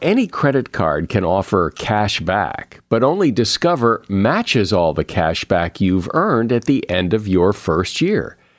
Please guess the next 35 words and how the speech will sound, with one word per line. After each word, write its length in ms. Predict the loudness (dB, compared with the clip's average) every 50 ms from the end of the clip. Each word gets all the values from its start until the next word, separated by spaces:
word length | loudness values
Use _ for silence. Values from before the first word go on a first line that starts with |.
| _ _ _ -4 -2
It's 160 | -2 0 0
like 160 | -2 -2 0
getting 300 | 0 0 0 0 0 0
one 120 | 0 0
of 60 | 2 2
those 260 | 2 2 2 0 -4
birthday 580 | -8 -6 -2 0 0 0 0 0 0 0 0
cards 460 | -2 -2 -2 0 2 2 2 0 0 0
that's 260 | 0 2 0 0 -2
shaped 360 | -2 0 2 2 0 2 0
like 200 | 0 0 0 -2
cash, 540 | -2 -2 0 0 0 0 -2 -4 -4 -4 -2
so 140 | -2 0 0
you 340 | 0 0 0 0 -2 -2 -2
already 460 | 0 2 2 4 4 2 2 0 0
know 300 | 0 2 2 2 2 2
there's 260 | 0 0 0 -2 -4
cash 400 | -6 -6 -4 -2 -2 -2 -2 0
inside 640 | 0 0 0 0 0 0 2 2 2 2 0 0 0
before 380 | -2 -2 0 0 0 2 2 2
opening 340 | 0 2 2 2 2 2
it. 180 | 0 -2 -4 -8 -18 -20 -20 -20 -20 _ _ _ _ _ _ _ _ _ -12 -4
But 200 | -2 0 2 2
in 80 | 2 2
this 180 | 0 0 -2
case, 420 | -2 0 0 2 2 2 0 -2 -4 -2
it's 220 | 0 0 0 0 -2
stuffed 580 | -4 -4 -4 -2 -2 -2 -2 -2 -6 -6 0
with 200 | 0 0 0 2
your 240 | 2 2 4 2 2
first 560 | -2 -6 -8 -2 -2 0 0 -2 -4 -2 0
year 280 | 2 2 4 4 2 0
cash 460 | -2 -4 -4 -2 -2 -2 -2 -2 -4 -6 -2
back 360 | -2 0 0 0 -2 -4 -2
match 720 | 0 2 2 2 0 0 -4 -6 -10 -10 -10 -10 -10 -12